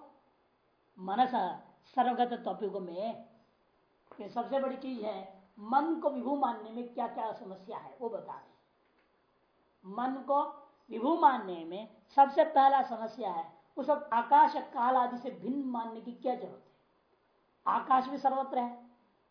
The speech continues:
हैं? आकाश आपके हृदय में भी, जहां आपकी अपनी जीवात्मा मानोगे वहां भी आकाश है, और ये सारी इंद्रियां भी आकाश में ही है, सारे शरीर भी कहाँ है? पूरी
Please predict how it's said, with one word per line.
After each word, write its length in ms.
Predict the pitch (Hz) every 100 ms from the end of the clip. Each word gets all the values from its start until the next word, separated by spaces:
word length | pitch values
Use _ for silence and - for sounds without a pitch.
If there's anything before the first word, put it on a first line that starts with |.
| _ _ _
हैं? 300 | - 294 311 - _ _ _ -
आकाश 400 | 160 135 254 254
आपके 180 | 247 240
हृदय 260 | 214 226 262
में 180 | 262
भी, 120 | 254 247
जहां 220 | 247 233
आपकी 160 | 233 240
अपनी 220 | 220 226
जीवात्मा 400 | 208 214 233 240
मानोगे 440 | 233 233 226 220 226 - _ _ _ _ _ -
वहां 220 | 190 220
भी 100 | 262
आकाश 380 | 247 - 240 240
है, 180 | - - - _ _ _ _ _ _ _ _ _ _ _ _ _ -
और 220 | 277 302
ये 160 | 311 -
सारी 320 | 254 269 302
इंद्रियां 400 | 285 285 302 302
भी 80 | 302
आकाश 380 | 269 277 262 269
में 100 | 285
ही 160 | 285
है, 180 | 262 262 - _ _ _ _ _ _ _ _ _ _ _ _ _ -
सारे 240 | - 254
शरीर 320 | - 196 269 294
भी 100 | 302
कहाँ 200 | 302 285
है? 120 | 240
पूरी 300 | 262 262 175